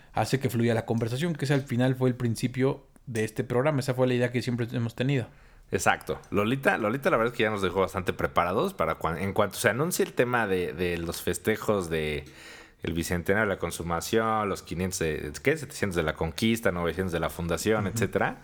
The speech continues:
Speaker 2: Ya van a tener ahí ustedes guardados sus buenos comentarios. "¿Sabías que?", o cuando vean a Esteban Moctezuma la próxima, la próxima vez ya pueden decir, "¿Sabías que si es descendiente de Moctezuma?", algo así. <laughs>
Speaker 1: Gritarle, "La pensión".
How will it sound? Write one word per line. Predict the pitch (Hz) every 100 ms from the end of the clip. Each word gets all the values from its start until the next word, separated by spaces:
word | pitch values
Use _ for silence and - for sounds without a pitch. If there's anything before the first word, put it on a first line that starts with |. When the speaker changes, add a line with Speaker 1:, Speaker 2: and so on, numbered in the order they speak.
| - - - -
Speaker 2:
Ya | 98 92
van | 101 98
a |
tener | 95 110 120
ahí | 120 127 143
ustedes | 170 139 131
guardados | 117 117 127 151
sus | 104
buenos | 95 98
comentarios. | - 104 110 131 120 117 202 - - - - -
"¿Sabías | - 71 80 90 98 120 131
que?", | - 101 107 123
o | 117 85 80
cuando | 82 82 85
vean | 98 104
a |
Esteban | 92 98 98
Moctezuma | 92 - 90 - 98 127
la | 117 76
próxima, | 85 - 90 82
la | 82 82
próxima | 90 - 92
vez | 107
ya | 135 90
pueden | 92 87
decir, | - 92
"¿Sabías | - 87 92 104 113
que | 92
si | 87
es | 87
descendiente | 92 - 90 85 87 127
de | 135
Moctezuma?", | 90 82 90 110 131 254 - - -
algo | 80 76 76
así. | 73 67 - - -
<laughs> | - - - - - - 151 - - - - - -
Speaker 1:
Gritarle, | 123 110 123 123 113 107
"La | 117 117
pensión". | 117 135 165 170 151